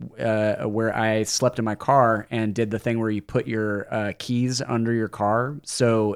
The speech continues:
if the cops come by and knock on your, your window, you're like,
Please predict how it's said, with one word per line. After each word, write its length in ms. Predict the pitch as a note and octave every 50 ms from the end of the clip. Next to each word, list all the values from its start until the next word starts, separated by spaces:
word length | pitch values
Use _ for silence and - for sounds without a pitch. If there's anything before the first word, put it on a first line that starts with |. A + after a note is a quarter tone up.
| - _
if 300 | - A#2 A2 F#2+ - -
the 80 | - A2+
cops 380 | - - A2+ A2 - - -
come 120 | - A2+ A2
by 160 | A2+ A2 G#2+
and 100 | G2+ G2+
knock 340 | G#2+ A#2+ B2 A#2 - - - -
on 160 | A2 A2 G#2
your, 260 | G2+ G2+ G2 G2 - -
your 100 | - A2
window, 260 | G#2 A#2 C3+ C3+ B2 A2
you're 160 | G#2 G#2+ G#2+
like, 220 | G#2+ G#2 G2+ -